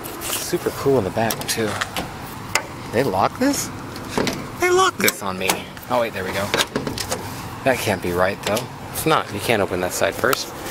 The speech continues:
Nomad trailer. Um, as far as the year, I don't know the year. I think it's an eighty-eight, so too new to import. Ninety-two van, too new to import. I've kept this aside 'cause it's so cool.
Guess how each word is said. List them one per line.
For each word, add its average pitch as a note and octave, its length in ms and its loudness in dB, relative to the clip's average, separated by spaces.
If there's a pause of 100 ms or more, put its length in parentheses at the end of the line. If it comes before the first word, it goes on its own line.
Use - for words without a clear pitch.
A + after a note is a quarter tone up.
(360)
Nomad A#3+ 500 6
trailer. A#3 520 4 (800)
Um, D3+ 400 8
as C3+ 100 2
far G3+ 280 6
as A3 140 2
the F3+ 80 2
year, F#3 600 6 (1500)
I C#3+ 100 -2
don't D#3 200 4
know D#3+ 180 6
the D#3 100 6
year. A2+ 160 8
I G#2+ 60 6
think D3+ 140 0
it's D3 120 -2
an A2+ 60 -4
eighty-eight, A2 580 2
so - 140 -4
too D3 240 2
new C3+ 120 8
to A2+ 60 6
import. G2+ 440 2 (540)
Ninety-two G3+ 580 4
van, F#3 360 6
too F3+ 200 2
new F3+ 140 8
to E3 120 6
import. D#3+ 480 4 (2000)
I've A2+ 180 4
kept - 240 4
this F#3+ 180 4
aside F3 420 6
'cause B2+ 180 0
it's A2+ 120 -4
so D3 220 6
cool. A2+ 360 6